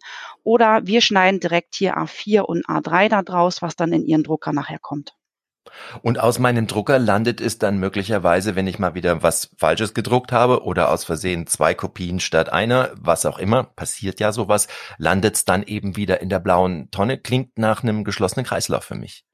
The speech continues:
Speaker 1: Also Kreislauf ist wirklich unser Thema. Bei uns, bei Steinbeiß wird wirklich in Kreisläufen gedacht, bei allem, was wir tun.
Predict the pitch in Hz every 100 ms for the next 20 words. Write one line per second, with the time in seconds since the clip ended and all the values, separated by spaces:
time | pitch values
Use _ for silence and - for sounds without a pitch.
0 | _ - 156 165 165 - 170 214 - 185
1 | 185 190 208 202 - 208 190 - 208 220
2 | 220 226 - - - - 165 208 - -
3 | - - - 160 165 170 175 190 175 -
4 | 175 170 180 185 - 165 - 160 185 -
5 | 165 156 165 156 - 160 - - 165 156
6 | 165 156 - 151 - 170 156 143